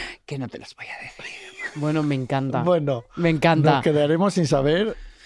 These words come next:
Speaker 1: Fiona, te has
Speaker 2: Lo
Speaker 1: quedado
Speaker 2: más
Speaker 1: con algo.
Speaker 2: importante, ¿cómo, cómo acabas en la televisión? ¿Cómo llega ese punto en el que pasas?
Speaker 1: No, a ver, mm,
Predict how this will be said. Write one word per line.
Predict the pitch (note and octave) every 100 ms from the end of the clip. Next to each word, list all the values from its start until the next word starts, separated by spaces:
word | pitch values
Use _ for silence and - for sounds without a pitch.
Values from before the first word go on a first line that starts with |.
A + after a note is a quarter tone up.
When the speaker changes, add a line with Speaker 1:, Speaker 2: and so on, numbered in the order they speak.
| -
Speaker 1:
Fiona, | D3 E3+ G#3+
te | B3+
has |
Speaker 2:
Lo | G#3
Speaker 1:
quedado | G3 G#3
Speaker 2:
más | A#3+
Speaker 1:
con | G3
algo. | A3
Speaker 2:
importante, | G#3 F#3 D#3 E3+ D#3+ D3 - - -
¿cómo, | B3 C#4 -
cómo | D4 D4
acabas | E4 D#4 C#4+ B3
en | B3 A#3+
la | G#3+
televisión? | F#3+ F3 E3 - D3 C3+
¿Cómo | F#3+ G#3
llega | A3 A3+ G#3+
ese | G#3
punto | F#3 G#3 G3
en |
el | F#3+ F3+
que | F#3 F3+ F3 E3 D#3+ - -
pasas? | E3 E3 F#3
Speaker 1:
No, | F3 D#3 -
a |
ver, | E3 F3 C#3+
mm, | - D#3 D#3 D3+ C#3+ C#3 B2+